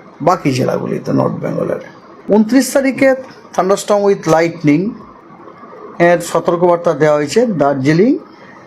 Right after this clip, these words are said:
কালিম্পং, জলপাইগুড়ি, উত্তর দিনাজপুর এবং মালদায় এবং ভারী বৃষ্টির সতর্কবার্তা দেওয়া হয়েছে কালিম্পং এবং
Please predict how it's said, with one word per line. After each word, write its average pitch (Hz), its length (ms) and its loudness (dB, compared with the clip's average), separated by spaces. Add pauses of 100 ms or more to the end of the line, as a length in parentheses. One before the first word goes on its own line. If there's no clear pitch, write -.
(140)
কালিম্পং, 147 720 0 (140)
জলপাইগুড়ি, 143 720 2 (2000)
উত্তর 170 440 0
দিনাজপুর 170 560 0 (400)
এবং 139 320 2
মালদায় 135 480 2 (1040)
এবং 135 320 2
ভারী 156 220 0
বৃষ্টির 175 420 0
সতর্কবার্তা 139 720 0
দেওয়া 120 220 2
হয়েছে 123 400 0 (240)
কালিম্পং 139 580 0
এবং 180 280 0